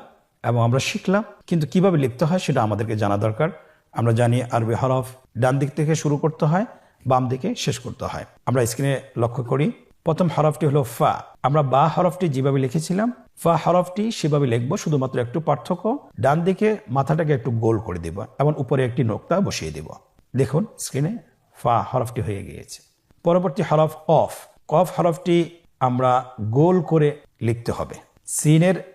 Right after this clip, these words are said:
সেকেন্ড মাথাটা যেভাবে আমরা লিখেছি, সেভাবেই সিনের সেকেন্ড মাথার মতো লিখব, শুধুমাত্র ডান পাশের অংশটিকে আমরা গোল করে দেব এবং উপরে দুইটি নোক্তা বসিয়ে দেব,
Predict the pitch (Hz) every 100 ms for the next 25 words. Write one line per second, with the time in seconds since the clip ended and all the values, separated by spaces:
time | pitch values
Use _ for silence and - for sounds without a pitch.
0 | _ - 156 147 175 143 127 143 120 117
1 | 120 120 107 104 104 135 - 220 254 _
2 | _ - 170 160 160 208 262 - - -
3 | 156 170 170 160 156 147 117 143 127 123
4 | 123 131 165 214 - - 175 185 180 190
5 | 185 - 117 131 156 175 160 196 135 151
6 | 175 165 180 180 151 180 113 104 87 90
7 | 80 78 - 135 175 190 - _ _ 139
8 | 117 147 190 - - 117 160 196 139 117
9 | 101 80 - 73 76 65